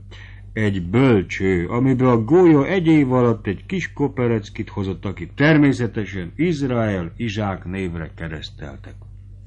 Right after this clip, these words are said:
Ugyanaznap észrevette a halál, hogy Kopereckiek létszámán most már semmit se ront, lenyusszantott a kaszájával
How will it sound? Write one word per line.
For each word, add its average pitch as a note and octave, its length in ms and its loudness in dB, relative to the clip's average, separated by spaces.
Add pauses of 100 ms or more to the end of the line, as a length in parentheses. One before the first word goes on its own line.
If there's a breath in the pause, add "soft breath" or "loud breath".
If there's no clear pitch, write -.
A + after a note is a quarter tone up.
(960 loud breath)
Ugyanaznap F3 600 4
észrevette B2+ 640 2
a G2 40 2
halál, C#3 400 4
hogy A#2 160 2
Kopereckiek C3 800 0
létszámán E3+ 600 2
most C#3+ 180 -2
már C3 240 0
semmit A2 440 -2
se - 180 -10
ront, D3+ 320 0 (240 loud breath)
lenyusszantott D3+ 840 0
a F2+ 100 -4
kaszájával A#2+ 1000 0